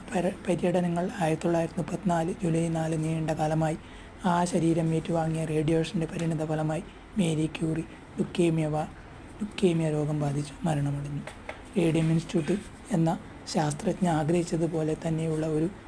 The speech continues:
ഗവേഷണ കേന്ദ്രമായി വളർന്നു. അവിടെ ഗവേഷണങ്ങൾ നടത്തിയ നിരവധി പേർ പിൽക്കാലത്ത് നൊബേൽ സമ്മാനമാർഗ-, സമ്മാനാർഹരാകുകയും ചെയ്തു.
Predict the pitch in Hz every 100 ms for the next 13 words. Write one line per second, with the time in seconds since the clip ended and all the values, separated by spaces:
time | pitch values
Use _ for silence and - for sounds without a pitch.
0 | - 180 165 180 214 185 165 147 151 143
1 | 143 139 139 135 147 - - - - 175
2 | 165 156 156 160 165 175 170 165 156 170
3 | 160 151 165 180 175 165 160 - 156 -
4 | 170 160 151 - - - - 185 170 175
5 | 180 190 170 170 165 160 156 - - -
6 | - - - - 180 170 180 180 165 151
7 | 185 165 160 160 175 165 156 151